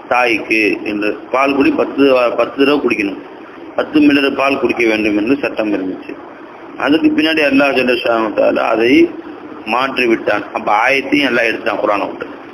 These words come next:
அப்ப சட்டமும் மாறிடுச்சு, ஆயத்தும் எடுக்கப்பட்டு போச்சு. இப்படி ஒரு சில சட்டங்கள். சிலது இருக்குதுங்களே, அது ஆயத்து அப்படி இருக்கும், சட்டங்கள் மட்டும் மாறிடும். பாருங்க,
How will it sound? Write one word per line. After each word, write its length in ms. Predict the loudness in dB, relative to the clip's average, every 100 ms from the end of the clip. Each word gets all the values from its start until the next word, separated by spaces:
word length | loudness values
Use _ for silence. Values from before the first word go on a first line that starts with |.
| -18 -14 -6
அப்ப 180 | -4 0
சட்டமும் 460 | -2 0 2 4 4
மாறிடுச்சு, 640 | 4 2 0 0 2 0 -4 -14 -16 -8 0
ஆயத்தும் 580 | 2 4 2 2 2
எடுக்கப்பட்டு 520 | 2 2 0 0 0 -2
போச்சு. 280 | -4 -8 -14 -16 -20 -18 -18 -16 -16 -4
இப்படி 320 | -2 2 4
ஒரு 200 | 4 2
சில 140 | 0 -2
சட்டங்கள். 460 | -2 -4 -2 -2 -4 -6 -14 -14 -16 -16 -18 -18 -12 -2
சிலது 220 | 2 4
இருக்குதுங்களே, 840 | 6 6 6 6 4 4 4 2 -2 -8 -14 -16 -16 -2
அது 140 | 0
ஆயத்து 480 | 2 4 2 2 2
அப்படி 280 | 0 0 2
இருக்கும், 560 | 4 4 2 0 -2 -8 -6
சட்டங்கள் 420 | -6 0 2 4
மட்டும் 360 | 2 2 2 2
மாறிடும். 340 | 2 0 -4 -12 -18 -18 -18 -18 -18 -18 -18 -18 -18 -18 -18 -18 -18 -18 -18 -16 -4
பாருங்க, 480 | 0 2 2 2